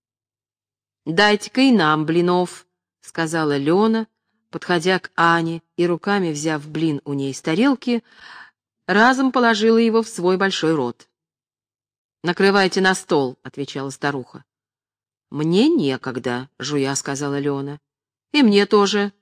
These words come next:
подхватила Настя, выпуская длинную струю дыма. "Я не горничная", обидчиво заметила Мавруша.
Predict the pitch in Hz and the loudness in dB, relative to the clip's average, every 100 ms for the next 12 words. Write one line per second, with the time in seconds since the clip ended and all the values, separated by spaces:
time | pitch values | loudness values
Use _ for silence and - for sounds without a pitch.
0 | _ _ 165 160 160 165 156 156 208 233 | _ _ -10 -6 -6 -4 -2 0 0 -2
1 | 202 160 156 143 151 147 139 139 185 196 | -6 -6 -6 -8 -4 -4 -4 -2 -2 0
2 | 196 - - 147 160 147 139 127 131 - | -4 -6 -4 -2 -2 -2 -2 -2 -6 -12
3 | _ _ _ _ _ _ _ _ 139 165 | _ _ _ _ _ _ _ _ -4 0
4 | 180 190 254 277 240 151 156 156 - 170 | 2 2 0 2 0 0 -4 -6 -8 -8
5 | 170 190 - _ _ _ 175 165 170 - | -10 -12 -18 _ _ _ -6 -4 -4 -4
6 | 180 165 170 160 151 160 160 160 160 151 | -8 -6 -4 -6 -6 -6 -4 -4 -2 -4
7 | 147 156 | -4 -10